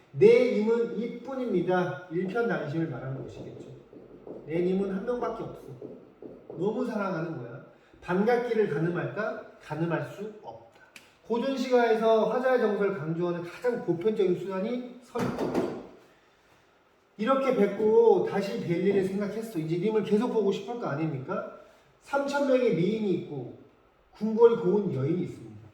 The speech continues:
아, 임금의 주변으로, 임금의 주변으로 삼천 명이나 되는 미인들이 존재하고 있으며 고운 여인들이 좌우로 펼쳐져 있습니다.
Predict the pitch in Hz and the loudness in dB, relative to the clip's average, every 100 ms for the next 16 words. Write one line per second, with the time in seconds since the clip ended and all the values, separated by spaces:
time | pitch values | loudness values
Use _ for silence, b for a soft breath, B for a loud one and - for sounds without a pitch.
0 | - 127 151 175 180 156 143 202 247 247 | -14 -8 -4 -4 -4 -6 -8 -8 -4 -4
1 | 254 240 214 - 175 160 202 165 131 170 | -2 0 -2 -4 -6 0 2 2 0 2
2 | 185 135 - - 131 143 131 - 131 120 | 2 2 -4 -8 -8 -6 -8 -8 -8 -8
3 | 110 110 139 180 220 - B B B B | -10 -14 -12 -12 -14 -20 B B B B
4 | - 302 311 285 320 311 277 254 247 214 | -8 0 0 2 2 2 2 4 4 4
5 | 208 202 - 202 214 196 143 143 156 165 | 4 2 0 -2 -2 -4 -4 -4 -2 -2
6 | - - 131 160 170 - - - - _ | -4 -10 -6 -2 -2 -2 -8 -16 -20 _
7 | b b b _ - 202 247 269 233 185 | b b b _ -6 0 0 2 4 6
8 | 185 180 180 214 240 - - - 220 202 | 6 4 2 2 -4 -6 -10 -2 2 4
9 | 180 202 - - 285 - 277 202 139 165 | 4 4 2 -2 -6 -6 -2 -2 -2 -6
10 | 156 147 143 | -8 -8 -12